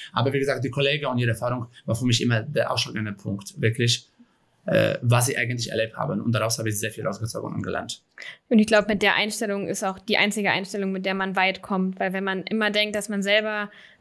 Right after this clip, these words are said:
Speaker 2: die Arbeit am besten macht und andere die ganze Zeit kritisiert, dann lernt man halt, wie du auch schon gesagt hast, gar nichts von denen.
Speaker 1: Nein.
Speaker 2: Weil man kann sich immer überall so eine kleine Inspiration holen. Und das heißt ja nicht, dass man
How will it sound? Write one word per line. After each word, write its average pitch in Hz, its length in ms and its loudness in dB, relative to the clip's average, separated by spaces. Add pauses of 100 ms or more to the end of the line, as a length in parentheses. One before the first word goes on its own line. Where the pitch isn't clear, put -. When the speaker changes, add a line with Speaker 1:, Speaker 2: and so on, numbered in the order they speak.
Speaker 2:
die 220 80 2
Arbeit 208 260 2
am 202 140 0
besten 214 320 0
macht 208 220 0
und 208 120 -2
andere 202 460 -4
die 196 120 -6
ganze 196 220 -4
Zeit 208 160 -2
kritisiert, 214 540 -2
dann 190 120 0
lernt 208 200 0
man 185 120 -2
halt, 185 140 -4
wie 190 80 -4
du 185 120 -2
auch 190 60 -2
schon 190 200 -2
gesagt 196 300 -2
hast, - 280 -8 (160)
gar 185 220 4
nichts - 400 -4
von 196 280 2
denen. 208 400 0 (240)
Speaker 1:
Nein. 202 340 10
Speaker 2:
Weil 202 240 8
man 202 120 0
kann 254 180 2
sich 226 200 -2
immer 247 300 4
überall 202 400 0
so 208 60 -6
eine 214 120 -4
kleine 226 280 -2
Inspiration 220 640 -2
holen. 214 160 -2
Und 196 100 -2
das 190 140 -10
heißt 202 220 4
ja 202 60 -2
nicht, 196 220 -4
dass 208 140 -6
man 196 220 -2